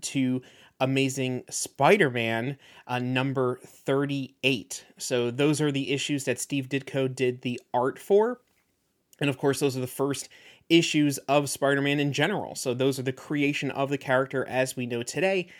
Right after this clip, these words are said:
with a lot of other really big moments and characters that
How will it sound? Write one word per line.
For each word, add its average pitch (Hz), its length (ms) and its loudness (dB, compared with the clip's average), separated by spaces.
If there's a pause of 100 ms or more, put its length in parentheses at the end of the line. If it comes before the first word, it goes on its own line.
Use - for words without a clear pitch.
(200)
with 151 120 0
a 147 40 4
lot 147 380 2
of 143 140 0 (180)
other 160 260 2
really 160 560 4
big 131 380 -4
moments 135 460 0
and 123 100 -6
characters 123 600 0
that 113 240 0